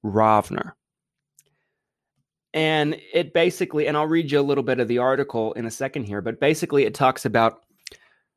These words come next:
with everything that's going on in our country, with, you know, with the covid pandemic that just seems to never end, um, and also the possibilities of, you know,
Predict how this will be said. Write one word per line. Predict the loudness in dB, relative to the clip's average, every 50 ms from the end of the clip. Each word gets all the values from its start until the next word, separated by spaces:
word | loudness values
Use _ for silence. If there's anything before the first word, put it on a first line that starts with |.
| _ _
with | 2 4 6
everything | 6 6 4 4 2 4 4 4
that's | 4 2 2
going | 2 2 2 4 4 2 2 0
on | 0 -2 0 0 -2 -4 -6 -10 -14 -16 -18 -18 _ _ _ _ -4
in | 0 0 2
our | 2 0
country, | -2 -2 -4 -6 -6 -8 -12 -14 -14 _
with, | -10 -10 -10 -10 _ _ _
you | -14 -12 -12
know, | -12 -12
with | -14 -14
the | -14 -12
covid | -8 -2 2 4 4 4 4 2
pandemic | 2 2 2 2 2 2 2 2 0 0 -2
that | -4 -4
just | -2 -2 -4 -2
seems | 0 0 0 0 0 -2 -4
to | -4 -4
never | -2 0 0 0 0 2 2 0 -2 -2 -4
end, | -6 -4 -4 -4 -4 -6 -6 -10 _ _ _ _ _ _ _ _ _ _ -10
um, | -8 -6 -4 -4 -4 -6 -8 -10 -12 -16 -20 -20 -20 -20 -20 -20 _ _ _ _ _ _ _ _ _ _ _ _ _ _ _ _ _ _ _ _ _ _ _ _ _ _ -6
and | -4 -2 -2 -2 0
also | 0 0 0 0 2 2 0 2
the | 0 -2
possibilities | 0 2 2 2 2 0 -4 -4 -2 0 0 0 0 0 0 0 -2 -4 -6 -8
of, | -6 -4 -2 0 0 -2 -2 -6 -8 _
you | -8 -6 -6
know, | -4 -6 -6 -8